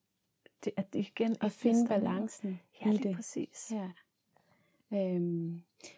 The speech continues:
Speaker 2: og nu, du nævner også det der med bekymringer. Jeg tænker også, at, at,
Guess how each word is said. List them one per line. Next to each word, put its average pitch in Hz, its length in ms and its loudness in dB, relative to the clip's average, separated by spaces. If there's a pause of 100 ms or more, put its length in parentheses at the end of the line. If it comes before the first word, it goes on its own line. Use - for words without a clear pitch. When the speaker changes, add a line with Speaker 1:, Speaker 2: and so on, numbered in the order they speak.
(140)
Speaker 2:
og 196 200 2
nu, 190 380 -2
du 208 60 2
nævner 202 300 6
også 185 240 0
det 196 100 2
der 190 120 4
med 170 240 4
bekymringer. 180 720 0
Jeg 170 120 -2
tænker 185 300 0
også, 175 240 0
at, 170 80 0 (140)
at, 175 120 -6